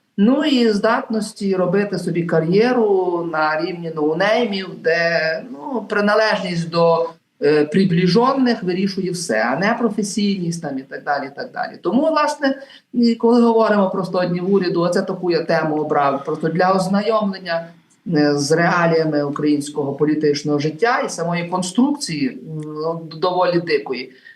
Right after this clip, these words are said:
Схоже щось, коли в кабінеті президента звітується уряд,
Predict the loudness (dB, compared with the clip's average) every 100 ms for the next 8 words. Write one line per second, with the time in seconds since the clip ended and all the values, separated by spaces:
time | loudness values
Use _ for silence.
0 | _ -10 -6 0 2 4 4 2 0 -2
1 | -2 2 2 0 -8 -8 -2 2 2 2
2 | 2 2 2 2 0 -2 -2 -2 0 2
3 | 2 0 -2 -4 -4 -6 -2 0 0 2
4 | 0 2 2 2